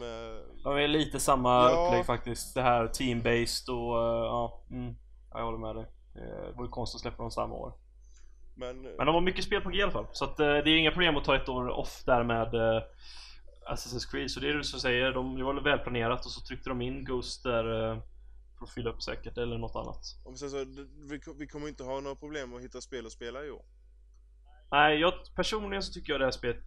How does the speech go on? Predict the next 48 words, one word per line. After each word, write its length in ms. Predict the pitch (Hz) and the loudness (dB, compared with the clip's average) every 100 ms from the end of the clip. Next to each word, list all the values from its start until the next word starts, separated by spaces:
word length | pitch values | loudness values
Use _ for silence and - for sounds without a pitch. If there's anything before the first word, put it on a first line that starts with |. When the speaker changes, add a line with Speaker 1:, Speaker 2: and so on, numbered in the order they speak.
| - | -4
Speaker 2:
år-, 180 | 127 | -2
spelåret 520 | 123 - - 127 117 - | -2 -6 -4 -2 -2 -6
ser 100 | 120 | -8
mycket 160 | 113 | -6
mer 120 | 123 | -6
varierat 480 | 113 113 117 113 113 | 0 0 0 -2 -4
ut. 220 | 131 - - | -8 -12 -10
Och, 320 | 123 - 131 | -10 -8 0
eh, 160 | 127 - - - - | 0 0 -6 -10 -6
jag 100 | 135 | -4
tycker 120 | 165 | 0
faktiskt 200 | 180 151 | 0 0
att 60 | 151 | 0
de 240 | 175 185 | 0 0
mindre 440 | 185 156 151 165 | -2 -2 -2 -4
titlarna 500 | - - - 160 185 | -4 -6 -4 -4 -4
ser 480 | - - - - 143 139 - - - - | -8 -12 -12 -8 -8 -8 -14 -18 -20 -4
bättre 280 | 147 - 156 | -4 -2 -6
ut. 260 | - - - - - - 123 | -6 -10 -14 -16 -18 -10 -4
Eh, 460 | 127 123 120 117 | 0 0 0 -2
vilket 300 | 113 - - | -6 -12 -10
jag 160 | 110 113 | -8 -6
är 40 | |
glad 240 | 120 113 110 | -6 -6 -6
över. 180 | 110 131 - - | -8 -10 -14 -14
Och, 380 | 123 - - | -12 -12 -10
eh, 440 | 117 117 113 117 117 - - - - - | -6 -4 -4 -6 -8 -12 -20 -20 -18 -8
sen 120 | 120 | -8
får 60 | 147 | -6
vi 80 | |
se, 160 | 143 127 | -6 -4
det 80 | 123 | -4
blir 220 | 120 127 | -4 -4
intressant 320 | 127 - 123 | -4 -4 -4
med 120 | 127 | -2
V 200 | 123 117 | -4 -2
R. 160 | 113 - - - - - - - - - - | -4 -6 -12 -16 -16 -18 -20 -20 -20 -20 -16
När 100 | - | -6
det 60 | 120 | -4
bara 140 | 120 117 | -2 -2
kommer 240 | 127 120 | -2 -2
ut 140 | 117 - | -2 -4
på 80 | |
marknaden. 440 | 123 117 - 120 120 | -2 -2 -2 -4 -4
Jag 80 | 120 | -4
ko-, 200 | - - - | -4 -8 -6
tror 380 | 131 123 120 117 - - | -2 -2 -4 -8 -8 -4
alla, 580 | 127 120 120 123 123 | 0 2 2 2 0